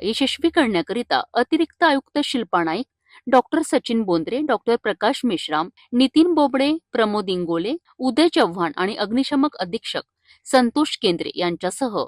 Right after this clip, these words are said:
अनेक अधिकारी आणि कर्मचाऱ्यांनी विशेष योगदान दिलेत. या भव्य रॅलीच्या माध्यमातून एक देश एक ध्वज एक भावना हा संदेश अमरावती शहरात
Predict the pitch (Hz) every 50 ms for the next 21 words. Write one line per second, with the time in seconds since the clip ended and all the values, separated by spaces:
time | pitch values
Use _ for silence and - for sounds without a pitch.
0 | _ _ - 196 196 202 214 _ - 196 190 180 247 262 - - 233 190 156 143
1 | - - 185 190 220 - - 226 196 185 196 247 285 - 285 208 160 156 151 156
2 | 170 202 - _ _ _ _ _ - 202 208 226 208 - 247 254 - - 233 196
3 | 170 175 165 190 202 208 202 156 135 - - _ _ _ _ _ - - - 262
4 | 277 262 254 269 262 214 247 330 359 381 320 302 320 - - 339 320 240 170 143
5 | - 175 196 220 240 - - 160 - - _ - 233 254 285 294 - 240 - 277
6 | 302 294 - - - 196 196 185 180 190 180 170 147 - - _ _ - - 196
7 | 202 180 180 175 226 185 143 143 147 196 277 302 277 269 247 - - 185 180 180
8 | 175 226 247 - - _ _ _ _ _ _ - 240 240 233 247 269 285 302 -
9 | 349 339 - 302 226 196 190